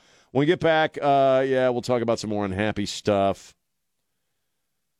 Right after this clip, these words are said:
Well, yeah, it, it, the new, the, it's not a great news day as far as world events. Everything still sucks.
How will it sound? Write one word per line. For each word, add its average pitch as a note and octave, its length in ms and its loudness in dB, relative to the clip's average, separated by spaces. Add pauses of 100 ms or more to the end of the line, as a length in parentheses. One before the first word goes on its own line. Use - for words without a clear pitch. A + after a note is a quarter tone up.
Well, G3+ 560 2
yeah, E3 180 -6
it, D3 220 -6
it, C#3 320 -8
the E3+ 120 4
new, G#3 200 -4
the, F#3 220 0
it's - 160 -4
not A3 160 0
a D3+ 60 -4
great C3 320 -2
news B2 320 -2
day A2 260 2
as G2+ 140 -4
far G#2+ 260 0
as D2+ 100 -8
world F#2 300 -2
events. F#2 380 -2
Everything G#2+ 260 -2
still F2+ 220 -4
sucks. - 680 -4